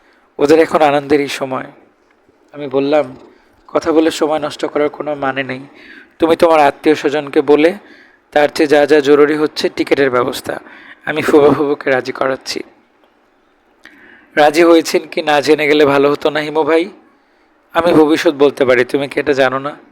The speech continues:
জানি। আমি চোখের সামনে দেখতে পাচ্ছি তোমরা দুজন হাত ধরাধরি করে সমুদ্রের পাড়ে হাঁটছো। অসম্ভব সুন্দর জ্যোৎস্না হয়েছে,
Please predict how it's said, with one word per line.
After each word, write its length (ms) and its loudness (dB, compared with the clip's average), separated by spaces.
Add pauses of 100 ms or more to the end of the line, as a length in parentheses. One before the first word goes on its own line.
(560)
জানি। 340 0 (440)
আমি 160 -6
চোখের 300 -6
সামনে 400 -4
দেখতে 280 -6
পাচ্ছি 420 -4 (840)
তোমরা 240 -2
দুজন 300 -2
হাত 240 0
ধরাধরি 380 4
করে 220 2
সমুদ্রের 500 -6
পাড়ে 260 -2
হাঁটছো। 440 -8 (640)
অসম্ভব 600 0
সুন্দর 400 0
জ্যোৎস্না 380 -4
হয়েছে, 440 -8